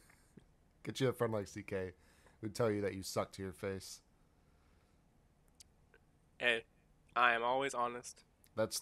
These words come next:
Speaker 1: that's very true. <laughs>
Speaker 2: Hi, baby.
Speaker 1: Hi.
Speaker 2: Are you gonna, oh,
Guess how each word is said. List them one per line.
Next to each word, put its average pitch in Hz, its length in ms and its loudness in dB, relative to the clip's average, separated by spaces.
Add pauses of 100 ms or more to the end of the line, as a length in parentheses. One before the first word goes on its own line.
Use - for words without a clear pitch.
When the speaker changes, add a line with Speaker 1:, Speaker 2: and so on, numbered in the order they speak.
(100)
Speaker 1:
that's 95 180 -2
very 98 260 0
true. 90 260 -8 (200)
<laughs> 131 60 -6 (560)
Speaker 2:
Hi, 294 160 4
baby. 143 360 0 (720)
Speaker 1:
Hi. 139 220 4 (400)
Speaker 2:
Are 156 80 6
you 175 100 2
gonna, 180 200 2 (180)
oh, 214 180 4